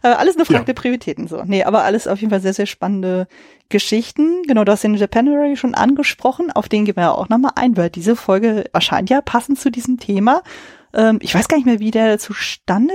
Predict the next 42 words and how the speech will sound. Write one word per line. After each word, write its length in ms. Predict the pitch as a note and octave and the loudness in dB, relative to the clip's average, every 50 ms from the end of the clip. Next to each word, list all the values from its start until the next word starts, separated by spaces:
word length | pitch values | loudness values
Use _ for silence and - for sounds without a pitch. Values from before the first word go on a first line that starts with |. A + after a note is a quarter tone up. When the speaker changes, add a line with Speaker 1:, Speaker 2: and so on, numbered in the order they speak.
| F#4+ - | -2 -6
Speaker 1:
kam. 420 | - - - G#3 G3 F#3+ F#3+ F#3+ | -6 -2 0 2 2 2 2 0
Also 180 | F#3+ F#3+ - G3+ | -2 -2 -2 -4
ich 140 | G3 - - | -4 -2 -2
meine, 400 | - F3+ A3 C4 B3+ - - G#3+ | 0 2 2 2 2 2 0 0
mich 200 | G#3+ A3+ A#3 - | 0 0 0 0
erinnern 420 | - - - - A#3 B3+ C4 C4+ C4 | 0 0 0 2 2 2 2 2 0
zu 220 | - - B3 A#3 | -2 -6 -8 -8
können, 340 | A3+ - - B3+ B3 B3 A#3+ | -8 -4 -2 0 2 2 2
so 100 | - A#3+ | 0 0
dass 140 | - G#3+ - | -4 -2 -2
das 140 | A#3 A3+ - | -2 -2 -2
irgendwie 300 | - A3+ A#3 A#3+ A#3 A3+ | -2 0 2 2 2 2
mal 160 | A3 G#3+ G#3+ | 2 0 0
mit 320 | G#3 G3+ G3 - - - | 0 0 -2 -2 -4 -6
Nenad 440 | G3 G3 G#3 A#3 C4 D#4 D#4+ D#4+ - - | -2 0 2 2 2 2 2 0 0 -2
irgendwie 260 | D4 D#4 D#4+ D#4+ - | -4 -4 -4 -4 -2
anfing 420 | - C4+ D#4 D#4+ - - D#4 C#4+ B3+ | -2 0 0 0 -2 -2 -2 2 2
und 120 | C4 A#3+ | 2 2
mit 100 | A#3 A3+ | 2 2
den 100 | A#3 G#3+ | 0 0
Abspannguckern 680 | - C#4 - - - D#4+ D#4 - E4 - D#4+ D4+ D#4 C4 | 0 -2 -2 -2 -2 -2 -2 -2 -2 0 0 0 0 0
und 120 | A#3 A#3+ | 0 -2
dann 140 | B3+ B3 A#3+ | 0 0 -2
verselbstständigte 760 | A#3 - A#3 A3 G#3+ A3+ D4+ - - F4+ E4+ E4 - - D#4 D#4 | -2 -2 -2 0 2 0 0 0 0 0 0 0 -2 -2 -2 -2
sich 160 | D4+ D#4+ - | 0 -2 -2
das 140 | E4+ D4+ - | -2 -2 0
irgendwie 500 | - - - - F4+ - - C#4+ C#4+ - | 0 0 0 0 0 0 0 -2 -2 0
über 160 | - A#3 A#3 | 0 -2 -2
Twitter, 300 | - - - - - F#4 E4+ - | -2 -4 -6 -6 -6 -8 -6 -4
glaub 300 | C#4+ - - C4+ D4+ E4 | -2 0 2 2 2 2
ich. 180 | F4 E4+ - _ - - - - - - - - - _ _ _ | -2 -2 -4 _ -20 -18 -18 -18 -18 -20 -20 -20 -20 _ _ _
Speaker 2:
Ja, 200 | - C#3 - B2 | -2 0 0 2
Speaker 1:
Ähm. 40 | B2 | 0
Speaker 2:
Schuld 480 | A#2 - - D3+ E3 F#3 A3 G#3 - D3 | 0 2 4 4 4 4 4 2 0 0
war 220 | D3+ D3 D3 C#3 | 0 2 2 0
Politik 580 | B2 - - C#3+ C#3 C3+ A#2+ - D#3+ F#3 - - | 0 0 2 2 4 4 4 4 2 2 4 2
und 160 | C#3 A#2+ - | 2 2 2
Liebe. 380 | B2+ E3 G#3 F#3 C3+ G#2 F2 - | 2 2 2 4 2 2 0 -2
Der, 280 | - A#2+ A#2+ C3 C3+ | -2 0 0 0 0
Speaker 1:
Ah, 460 | C#3+ D3+ D3+ D#3 B3+ C4 - A2+ A#2+ A#2+ | -2 -2 -2 0 0 0 0 0 0 0
okay. 80 | A#2+ B2 | 0 0
Speaker 2:
ähm, 440 | B2+ C3 B2+ C3 D3 - - - - | 0 0 0 -2 -2 -6 -12 -18 -20